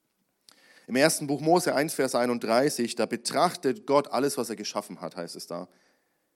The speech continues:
Und es war sehr gut. Er schaut seine Schöpfung an, er schaut sein Werk an und er sagt,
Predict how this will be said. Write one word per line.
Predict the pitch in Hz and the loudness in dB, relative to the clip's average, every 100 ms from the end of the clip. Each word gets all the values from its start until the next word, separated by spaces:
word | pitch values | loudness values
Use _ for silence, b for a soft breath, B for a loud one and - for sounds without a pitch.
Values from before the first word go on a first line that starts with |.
| _ _ _ _ _ _ _ _ | _ _ _ _ _ _ _ _
Und | - 104 | -6 -4
es | 107 - | -4 -2
war | 98 104 113 110 | 2 2 2 -4
sehr | - - 104 98 98 98 _ _ - | -8 -6 -4 -2 -4 -6 _ _ -16
gut. | 82 71 - - - _ _ _ _ _ _ _ _ _ _ _ _ _ | -16 -16 -20 -20 -20 _ _ _ _ _ _ _ _ _ _ _ _ _
Er | - 120 | -2 2
schaut | - 143 165 | 8 8 8
seine | 139 131 | 2 2
Schöpfung | - 175 - 160 131 | 0 -2 -6 -8 -6
an, | 139 143 - _ _ _ _ | -8 -10 -18 _ _ _ _
er | - | -8
schaut | - 120 117 | -2 0 0
sein | 110 98 98 | -4 -6 -2
Werk | 117 127 | -2 -2
an | 110 | -8
und | 104 | -10
er | |
sagt, | 98 104 | -8 -10